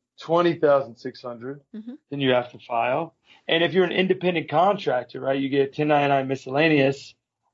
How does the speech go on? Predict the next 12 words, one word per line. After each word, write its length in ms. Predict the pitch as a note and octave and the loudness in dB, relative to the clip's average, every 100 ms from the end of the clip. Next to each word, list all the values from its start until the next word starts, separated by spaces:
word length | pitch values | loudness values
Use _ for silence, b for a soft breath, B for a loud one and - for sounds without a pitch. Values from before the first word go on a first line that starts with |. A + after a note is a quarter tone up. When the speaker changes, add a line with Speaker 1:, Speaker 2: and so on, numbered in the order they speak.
| - | 0
Speaker 1:
um, 600 | C#3+ C#3+ C#3+ C#3 C#3 B2+ _ _ _ - | 4 4 4 2 0 -8 _ _ _ -14
then, 360 | B2+ D3+ D3+ | -2 2 2
uh, 260 | D3+ D3 C#3+ | 4 4 4
and, 200 | A#2+ D3 | 2 -2
and, 220 | D3 C#3+ | -4 -4
and 160 | C#3 C#3 | -2 -2
you 60 | |
make 340 | C#3+ D#3 D#3 D3+ | 2 0 2 -2
over 140 | C#3 | -2
six 240 | - A3 | -4 -4
hundred 200 | E3+ C#3+ | 0 0
dollars, 440 | C3 B2+ B2+ B2 | 2 4 2 -2